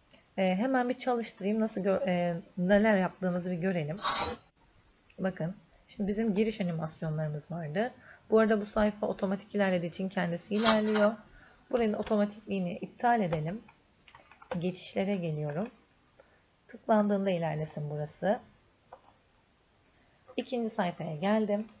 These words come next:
Tıkladım. Çalıştırdım. Bakın şu an bir tıklama yapıyorum. Bilişim teknolojileri yazısı geldi. Tekrar tıklıyorum. Uygulama yapıyorum yazısı geldi. Tekrar tıklıyorum. Evde tekrarlayınız yazısı geldi. Dikkat ettiyseniz resim ve şekil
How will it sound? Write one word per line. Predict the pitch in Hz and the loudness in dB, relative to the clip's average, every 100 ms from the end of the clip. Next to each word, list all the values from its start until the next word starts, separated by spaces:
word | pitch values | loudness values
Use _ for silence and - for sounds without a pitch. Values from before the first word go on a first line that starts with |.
| _ | _
Tıkladım. | 240 226 196 156 - - - - - - - _ | -8 -2 0 4 4 4 -2 0 0 -2 -20 _
Çalıştırdım. | - 202 170 156 - 151 147 156 202 - - _ - | -2 -2 -2 -6 -8 -8 -6 -6 -8 -14 -20 _ 2
Bakın | 247 220 | 2 2
şu | 220 262 | 0 2
an | 226 220 | 2 2
bir | 220 | -2
tıklama | - - 214 196 | -6 -4 0 2
yapıyorum. | 170 - 160 156 214 226 | 0 -2 -4 0 -2 -2
Bilişim | 214 202 202 | -2 -2 -2
teknolojileri | 190 180 190 175 170 165 | -4 -4 -2 -4 -2 -2
yazısı | 165 160 156 | -4 -6 -6
geldi. | 156 147 156 | -4 -2 -4
Tekrar | 170 220 - 240 233 | -4 -4 -2 -2 -2
tıklıyorum. | - - 214 214 202 202 214 - - - - - _ - | -8 -6 0 2 2 0 -2 -8 -20 -20 -20 -20 _ -2
Uygulama | 185 180 170 165 175 | 0 2 2 0 2
yapıyorum | 220 214 214 202 | 0 2 2 2
yazısı | 202 196 - | 0 -2 -6
geldi. | 185 180 170 | -2 -2 -2
Tekrar | 190 247 240 226 220 | -2 -2 -2 -2 -2
tıklıyorum. | - - 208 233 | -4 -2 0 2
Evde | 202 185 196 | 0 0 -2
tekrarlayınız | 196 180 180 175 165 160 214 | -2 -4 -2 0 0 -2 -2
yazısı | 190 165 156 - | -2 -4 -6 -8
geldi. | 151 156 156 - - - | -6 -6 -8 -12 -12 -6
Dikkat | 214 - 269 | 0 4 6
ettiyseniz | 262 285 277 240 214 170 | 4 0 -6 -2 -2 0
resim | 175 190 262 247 | -2 -2 -2 0
ve | 185 175 - _ | 0 -2 -8 _
şekil | - - 208 285 | -10 -6 -4 -4